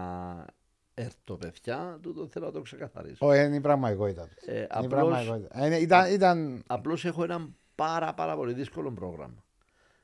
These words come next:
Speaker 1: Ε, να μην κάνω τον έξυπνο, τον άλλο, τον πολύ άσχολο, αλλά είναι μια, ένα γεγονός. Και επειδή, ε, είχα ακούσει τόσα πολλά για σας και το πρόγραμμα σας,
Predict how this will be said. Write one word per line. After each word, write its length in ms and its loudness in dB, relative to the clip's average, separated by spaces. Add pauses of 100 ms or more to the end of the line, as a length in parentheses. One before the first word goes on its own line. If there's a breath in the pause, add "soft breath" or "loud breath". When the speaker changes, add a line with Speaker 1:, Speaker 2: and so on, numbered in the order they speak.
(160)
Speaker 1:
Ε, 120 -10
να 120 -6
μην 140 -4
κάνω 300 -6
τον 520 -10
έξυπνο, 520 -12
τον 160 -8
άλλο, 180 -6
τον 180 -10
πολύ 280 -8
άσχολο, 420 -8 (100)
αλλά 400 -10
είναι 240 -4
μια, 480 -4 (320)
ένα 140 -6
γεγονός. 600 -8 (600)
Και 140 -10 (920)
επειδή, 680 -6 (840)
ε, 260 -4
είχα 400 -6
ακούσει 580 -10 (300)
τόσα 760 -10 (100)
πολλά 720 -6 (400)
για 220 -8
σας 260 -6
και 80 -12
το 100 -10
πρόγραμμα 600 -8
σας, 460 -18